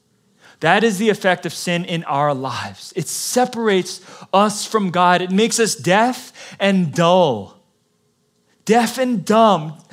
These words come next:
deaf and blind to the word, the truth, the presence of God. Our sins have hidden his face, right? We just don't know him.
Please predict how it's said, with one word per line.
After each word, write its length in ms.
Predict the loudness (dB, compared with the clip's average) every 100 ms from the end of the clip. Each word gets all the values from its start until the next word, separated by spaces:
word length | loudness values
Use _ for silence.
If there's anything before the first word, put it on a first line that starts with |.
| -6
deaf 180 | 0 0
and 220 | 0 -2
blind 880 | 0 2 4 4 4 2 -4 -10 -16 -20 _ _ _ _ _ _ _ _ _ _ -12
to 220 | -4 -2
the 140 | -2
word, 560 | -4 -2 0 2 2 0
the 80 | -6
truth, 580 | -10 -6 -4 -4 -6 -8
the 80 |
presence 920 | -12 -14 -6 -4 -4 -6 -8 -10 -16 -18
of 240 | -18 -16
God. 500 | -10 -8 -8 -10 -14 _ _ _ -6
Our 120 | -4
sins 600 | -4 -4 -2 -2 -4 -10 -16 -8
have 180 | -8
hidden 540 | -8 -8 -4 -2 0 -2
his 340 | -6 -8 -12
face, 760 | -14 -10 -10 -10 -14 -20 -20 _ _ _ _ _ _ _ _ -20
right? 240 | -18 -18 -20 _ _ _ -16
We 60 |
just 260 | -12 -12 -6
don't 280 | -2 -2 -2
know 260 | -2 0
him. 400 | -2 -2 -6 -8